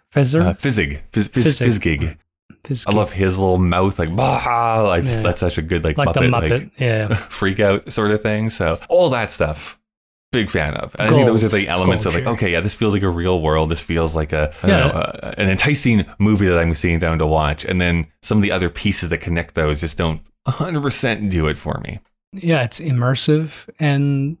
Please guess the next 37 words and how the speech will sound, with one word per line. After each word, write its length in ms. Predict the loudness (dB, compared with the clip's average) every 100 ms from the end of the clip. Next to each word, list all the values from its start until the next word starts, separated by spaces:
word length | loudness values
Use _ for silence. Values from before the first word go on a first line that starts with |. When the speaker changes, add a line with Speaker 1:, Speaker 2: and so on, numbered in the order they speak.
| -14 -2
Speaker 1:
they 140 | 0
do 180 | 4 2
a 20 |
great 220 | 4 2
job. 120 | 2 2
Like, 120 | 2
yeah, 180 | 0 0
when 200 | 2 4
they're 100 | 4
in 140 | 2
the 80 | 0
bog 500 | 0 2 2 2 2
or 80 | 0
whatever, 300 | 0 0 -2
it's 260 | -2 0
not 200 | 2 4
like 180 | 4 2
they 160 | 2 2
went 320 | 2 0 0
on 200 | 0 0
location 540 | -2 0 0 0 -2
to 200 | -4 -4
a 60 | -2
bog. 360 | 0 0 0 -2
It 220 | -4 2
looks 200 | 2 2
like 140 | 0
they've 220 | 0 0
constructed 760 | -2 -2 0 -2 -2 -2 -4 -2
this 320 | 0 0 0
out 120 | 0
of 100 | 0
the 80 | 2
Speaker 2:
Constructed 240 | 2 2 2
it, 80 |
yeah. 60 | 2
Speaker 1:
same, 260 | 2 0